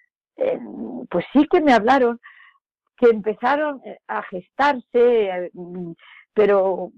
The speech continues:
pero todavía no estaba funcionando, porque Ceco en sí, pues, empezó en dos mil,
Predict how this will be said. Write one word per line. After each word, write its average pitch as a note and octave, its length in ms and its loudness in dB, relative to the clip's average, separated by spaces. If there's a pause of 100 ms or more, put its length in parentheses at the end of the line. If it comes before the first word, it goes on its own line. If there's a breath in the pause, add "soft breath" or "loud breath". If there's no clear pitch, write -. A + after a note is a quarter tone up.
(120)
pero G3 220 -4
todavía A#3+ 480 -4
no C#4 220 -2
estaba C4 360 -4
funcionando, F#3 760 -6 (340 loud breath)
porque F#3+ 380 0
Ceco A#3 280 4
en A#3+ 140 0 (100)
sí, B3+ 420 2 (180)
pues, G#3+ 720 4
empezó A#3+ 760 2
en G3 280 0
dos F3+ 220 -6
mil, A#3+ 540 -2